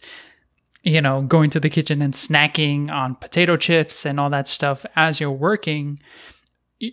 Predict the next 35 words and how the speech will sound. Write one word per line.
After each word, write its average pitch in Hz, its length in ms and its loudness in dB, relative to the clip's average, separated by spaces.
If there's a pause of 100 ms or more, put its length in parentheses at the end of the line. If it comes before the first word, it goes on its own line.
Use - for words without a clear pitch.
you're 196 180 4
probably 196 560 4
going 160 300 4
to 160 100 0
feel, 143 680 -2 (240)
uh, - 280 -2
v-, 151 300 -8 (460)
a 170 60 6
lot 165 320 4
less 165 300 0
energy 143 680 -2
in 143 120 -4
your 139 140 0
day 135 320 -2
than 139 180 -4
if 139 120 -6
you 147 100 0
had, 143 220 -4
like, 135 240 -8 (300)
a 175 100 2
really 202 320 6
good 160 220 4
lunch 143 580 -2 (380)
that 151 220 4
was 143 180 2
nutritional 156 1000 2
and, 135 280 -2
and 135 400 -2
healthy, 156 580 2
whatever 143 380 4
that 143 160 2
may 143 160 2
mean 135 240 0
to - 120 -8
them. 147 480 0